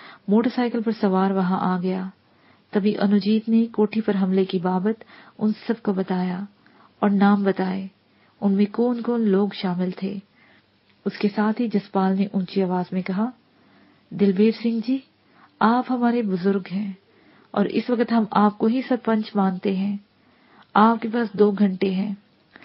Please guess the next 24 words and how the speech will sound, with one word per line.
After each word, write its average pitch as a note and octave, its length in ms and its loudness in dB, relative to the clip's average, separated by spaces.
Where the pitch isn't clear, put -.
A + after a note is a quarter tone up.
आप G#3 200 4
इन G#3+ 120 4
सबको B3 340 -2
यहां G3+ 340 4
ले F#3 140 2
आएं F3+ 320 -4
और G3+ 120 2
उनसे A3 220 0
पूछें F#3+ 520 -6
कि A#3+ 80 -4
उन्होंने C#4 380 -2
ऐसा A3 380 0
क्यों G#3+ 260 0
किया, G3 420 -8
वरना G3 220 4
फिर A3 180 4
हम A3 180 2
खुद G#3+ 260 -4
उनको G#3 280 0
तलाश F#3+ 380 2
कर F3+ 160 -2
लेंगे। F#3 460 -6
देखो B3+ 300 4
पुत्र, G3+ 400 0